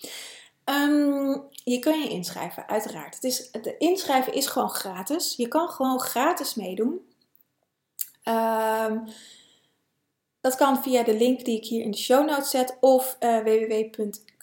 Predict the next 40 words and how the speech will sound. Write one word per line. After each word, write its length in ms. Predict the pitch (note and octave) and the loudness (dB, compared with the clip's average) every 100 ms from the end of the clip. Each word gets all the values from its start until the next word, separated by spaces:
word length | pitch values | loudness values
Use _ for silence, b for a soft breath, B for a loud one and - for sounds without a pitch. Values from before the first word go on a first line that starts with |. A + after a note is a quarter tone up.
| G#3 _ _ | -18 _ _
green 500 | G3+ B3 A#3+ A#3 A#3 | 2 4 4 2 0
streepje 480 | - G#3+ G#3+ G#3+ | -4 -2 -2 -2
goddess, 500 | A3 G3+ G3+ G#3 - - | 2 2 2 -2 -6 -12
en 120 | G#3 | -8
goddess 280 | G#3+ B3 - | -6 -8 -8
is 100 | G#3+ | -8
met 180 | G3 F#3+ | -8 -4
dubbel 200 | A3 A3 | -2 -2
D, 280 | G#3 F#3+ | -2 -4
dubbel 400 | G#3 G#3+ - A#3+ | -4 -6 -4 -2
S, 220 | B3+ - - | -2 -6 -2
punt 220 | C4+ B3+ | 0 2
N 140 | B3 G#3+ | 0 0
L 320 | G#3+ G#3+ A3 | 0 -2 -4
slash 500 | - - G#3 G#3 - | -10 -6 -6 -6 -12
kruidenchallenge. 800 | - G3 F#3+ F#3+ - G3+ G#3+ A3+ | -6 -2 0 -2 -8 -6 -6 -8
Maar 100 | - | -10
goed, 280 | F#3 G3 - - | -14 -16 -16 -18
dat, 140 | G#3 _ | -18 _
ik 300 | - A#3 - | -14 -14 -12
zet 280 | - A3 - | -8 -8 -4
ook 200 | G#3 G#3 | -6 -4
de 80 | G#3 | -6
link 200 | G3+ G3+ | -6 -6
even 200 | F#3 F#3 | -8 -8
in 100 | F#3+ | -10
de 60 | |
show 260 | - G#3 G#3+ | -10 -8 -4
notes. 420 | A3+ A#3+ - B B B B B B B _ | -4 -4 -8 B B B B B B B _
Ehm, 920 | A#3+ A#3 A#3 A#3 A#3 A#3 A#3 A3+ A3+ A3+ - _ _ _ | 0 4 6 6 4 2 2 0 0 -4 -10 _ _ _
je 160 | A#3 | -2
kan 200 | A#3+ F4+ | 4 4
dus 120 | E4 | 4
een 120 | A#3+ A3+ | 0 -2
kruidenpakketje 720 | G3+ G#3+ B3 - G#3 F#3+ G3+ | 2 2 2 -2 -8 -10 -4
kopen 320 | G#3+ A3+ G#3+ | 0 0 -2
waarin 280 | G3 F#3+ G#3+ | -6 -4 -4
ik 200 | G#3+ - | -6 -8
voor, 360 | - G#3+ G#3 | -6 -2 -2
ehm, 580 | G3+ - - G3+ G3 F#3+ | -4 -10 -12 -12 -12 -12